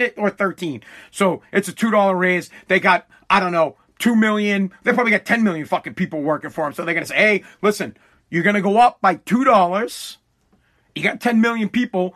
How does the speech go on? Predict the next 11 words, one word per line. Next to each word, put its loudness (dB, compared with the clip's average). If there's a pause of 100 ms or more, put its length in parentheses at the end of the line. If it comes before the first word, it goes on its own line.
(120)
<clears throat> -6
that 2
are 2
part-time 2
guys. 2 (220)
So 0
that's, 2
that's -2
twenty 0
million." 0 (540)
But, 4